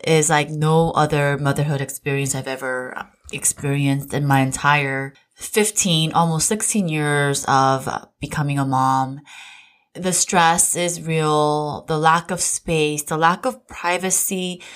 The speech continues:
the lack of relief. You know, before, when we're stressed out or when we feel overwhelmed with work, you know, we're able to go,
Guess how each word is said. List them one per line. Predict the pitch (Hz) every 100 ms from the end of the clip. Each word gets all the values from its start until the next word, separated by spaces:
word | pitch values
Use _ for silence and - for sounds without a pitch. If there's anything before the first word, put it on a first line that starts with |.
| - -
the | -
lack | 185 214 294
of | 415 415
relief. | 196 165 156 175 135 -
You | 208
know, | 208 202
before, | 220 202 - 392 311 233 226 226 _ _ _ _ _
when | 202 208
we're | 202
stressed | 202 - - - 220
out | 220 208 208
or |
when | 180 170
we | 175
feel | 170 180
overwhelmed | 170 170 170 190 226 220 214
with | 180 160
work, | 196 226 226 220 214
you | 220
know, | 185
we're | 185
able | 190 190
to | 190 190
go, | 185 175 175